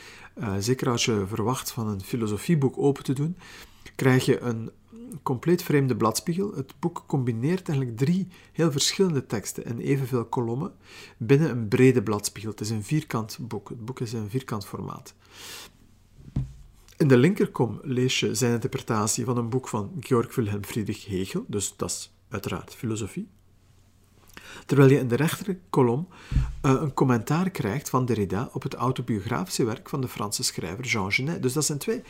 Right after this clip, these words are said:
compleet verschillende onderwerpen die daar in die twee kolommen naast elkaar worden geplaatst. En dan is er ook nog een derde kolom in het midden,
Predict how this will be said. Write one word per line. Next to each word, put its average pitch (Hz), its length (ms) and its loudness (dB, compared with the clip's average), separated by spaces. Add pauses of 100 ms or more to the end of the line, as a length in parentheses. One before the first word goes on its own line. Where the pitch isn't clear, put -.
(360)
compleet 170 400 2
verschillende 139 480 0
onderwerpen 165 520 0
die 107 120 -4
daar 131 220 0
in 156 80 -2
die 123 100 0
twee 143 220 0
kolommen 120 320 -4
naast 101 240 -4
elkaar 87 460 -6 (280)
worden 120 260 -2
geplaatst. - 460 -8
En 127 100 -6
dan 127 80 2
is 139 100 2
er - 80 2
ook 175 120 0
nog 120 120 0
een 107 140 -2
derde 180 280 2
kolom 131 340 -2
in 156 80 -6
het 110 180 -4
midden, 156 340 0